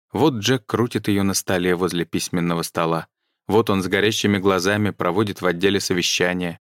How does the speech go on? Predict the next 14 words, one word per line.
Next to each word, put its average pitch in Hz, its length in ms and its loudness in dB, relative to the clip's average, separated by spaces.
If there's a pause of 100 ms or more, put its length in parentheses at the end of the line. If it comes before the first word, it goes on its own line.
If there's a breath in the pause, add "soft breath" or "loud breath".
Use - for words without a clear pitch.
(220)
А 98 120 0
вот 165 180 0
вызывает 117 460 0
ее 110 140 2
к 104 60 -10
себе 107 220 0
в - 80 -4
кабинет 92 520 0 (380 soft breath)
и 107 60 -8
сообщает, 101 680 0 (240)
что - 260 0
уходит 82 420 -2
на 85 120 -2
пенсию. 80 540 -2